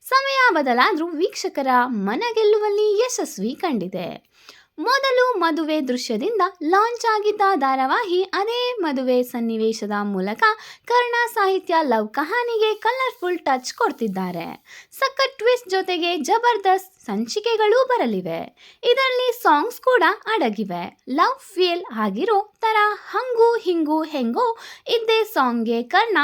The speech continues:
ಸ್ಟೆಪ್ ಹಾಕಿದ್ರು. ಇದಾದ ಬಳಿಕ ಕುಂದಾಪುರದ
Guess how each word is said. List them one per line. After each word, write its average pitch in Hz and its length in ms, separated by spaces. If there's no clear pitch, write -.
ಸ್ಟೆಪ್ 539 340
ಹಾಕಿದ್ರು. 196 760
ಇದಾದ 330 500
ಬಳಿಕ 466 240
ಕುಂದಾಪುರದ 220 600